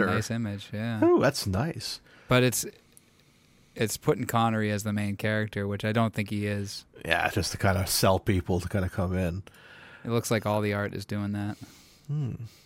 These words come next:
Speaker 2: So,
Speaker 1: So,
Speaker 2: yeah,
Speaker 1: looks
Speaker 2: so
Speaker 1: like we're gonna have to get a D V D.
Speaker 2: yeah, so, folks, yeah, if you wanna join us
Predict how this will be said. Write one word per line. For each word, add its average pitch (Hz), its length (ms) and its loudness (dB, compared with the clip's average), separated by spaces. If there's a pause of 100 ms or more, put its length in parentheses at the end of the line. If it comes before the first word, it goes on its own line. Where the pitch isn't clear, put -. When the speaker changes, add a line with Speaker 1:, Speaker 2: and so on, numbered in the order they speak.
(560)
Speaker 2:
So, - 120 -4
Speaker 1:
So, 160 60 4
Speaker 2:
yeah, 240 180 8
Speaker 1:
looks 135 140 4
Speaker 2:
so 170 100 4
Speaker 1:
like 165 80 4
we're 170 80 6
gonna 160 120 6
have 165 140 6
to 160 80 4
get 156 140 6
a 143 60 4
D 139 160 4
V 143 140 4
D. 170 180 6
Speaker 2:
yeah, 165 140 4
so, 151 180 6
folks, 208 480 4
yeah, 175 140 8
if - 120 2
you 143 100 4
wanna 156 480 4
join 123 500 2
us 117 600 2